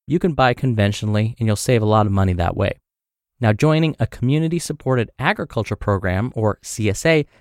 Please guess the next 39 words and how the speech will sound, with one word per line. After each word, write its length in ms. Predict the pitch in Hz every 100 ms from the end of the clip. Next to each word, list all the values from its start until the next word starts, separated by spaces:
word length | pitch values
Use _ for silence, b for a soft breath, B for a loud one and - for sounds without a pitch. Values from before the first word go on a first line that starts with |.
| b
is 120 | 117
also 320 | 127 160 151
a 40 | 131
great 240 | 123 123
idea. 380 | 113 113 117 - _ _ _ _ _
Personally, 520 | - 240 - 131 104 - b b
when 160 | 107 120
I 160 | 208
joined, 340 | 160 107 95 -
I 80 | -
found 260 | - 180 190
I 40 |
was 120 | 170
getting 320 | - 156 135 - -
too 280 | - 170 190
much 220 | 123 -
food 220 | 117 107
each 200 | 104 -
month 220 | 110 98
from 140 | - 110
the 80 |
C 200 | 98 107
S 160 | 92 -
A. 180 | 95 95 b b -
I 40 |
couldn't 280 | - 185 160
finish 360 | - 202 160
it 60 | 101
all. 200 | 85 - _ _ _
So 380 | - - 110 123 _ _ _ -
I 100 | 127
decided 420 | 127 170 190 156
to 60 |
share 300 | 110 - 226
the 100 | 208
food 260 | - 127 127
with 140 | 120
my 100 | 120
family, 520 | - 185 208 147 131